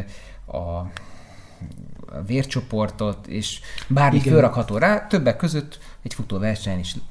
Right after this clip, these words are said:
Speaker 1: lehet vele futni és időt mérni.
Speaker 2: Ö, igen, de, de gondolj bele abba, hogy ugye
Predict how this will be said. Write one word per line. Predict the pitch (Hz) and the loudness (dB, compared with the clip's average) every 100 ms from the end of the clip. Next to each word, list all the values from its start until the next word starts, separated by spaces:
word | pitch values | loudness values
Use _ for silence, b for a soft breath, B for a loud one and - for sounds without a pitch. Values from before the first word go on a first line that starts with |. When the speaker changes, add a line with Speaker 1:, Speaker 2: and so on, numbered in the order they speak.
| - - | -8 -8
Speaker 1:
lehet | 90 82 85 87 | -6 -6 -6 -6
vele | 90 87 90 - | -6 -6 -6 -10
futni | - 87 90 | -8 -6 -4
és | 87 85 | -6 -6
időt | 82 82 85 | -6 -6 -6
mérni. | 85 85 87 | -6 -6 -4
Speaker 2:
Ö, | 104 110 120 123 - - - | -2 -2 -4 -6 -8 -6 -6
igen, | - 123 107 104 143 - - - | -4 -4 -2 -2 -4 -10 -16 -10
de, | 101 101 104 104 101 - - - | -6 -4 -4 -4 -8 -14 -18 -12
de | 107 | -8
gondolj | 113 123 117 | -6 -4 -4
bele | 95 101 101 | -6 -6 -8
abba, | 101 104 117 156 - - - | -8 -8 -8 -8 -10 -12 -14
hogy | - 113 113 - - - b b b b - 123 | -12 -12 -12 -16 -20 -18 b b b b -10 -6
ugye | 110 | -6